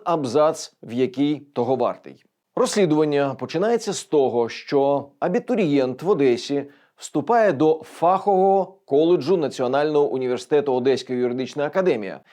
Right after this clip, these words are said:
А далі родина вже студента дізнається, що коледж, до якого він вступив, юридично не має жодного стосунку до юракадемії. Тобто людина три з половиною роки має вчитись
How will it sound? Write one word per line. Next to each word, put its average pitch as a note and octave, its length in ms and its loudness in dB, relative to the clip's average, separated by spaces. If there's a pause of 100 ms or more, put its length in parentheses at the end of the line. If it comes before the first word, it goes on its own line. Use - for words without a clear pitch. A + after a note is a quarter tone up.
(260)
А C#3+ 160 2
далі F3 580 2 (160)
родина A#2+ 640 0
вже G#3 220 2
студента G#3 600 2
дізнається, F3+ 720 0
що C#3+ 380 0
коледж, C3+ 640 0 (260)
до E3+ 120 2
якого F#3+ 360 4
він F3+ 120 0
вступив, G3 460 -2 (360)
юридично D3+ 1080 0 (340)
не G#2+ 100 -8
має B2 260 0
жодного C3+ 460 0
стосунку C#3+ 600 -4
до D#3 260 2
юракадемії. D3+ 1040 0 (280)
Тобто G3 280 2
людина G#3+ 560 2
три F#3+ 360 0
з - 60 -10
половиною D3 500 0
роки G3+ 340 2
має D#3 220 0
вчитись B3 500 -6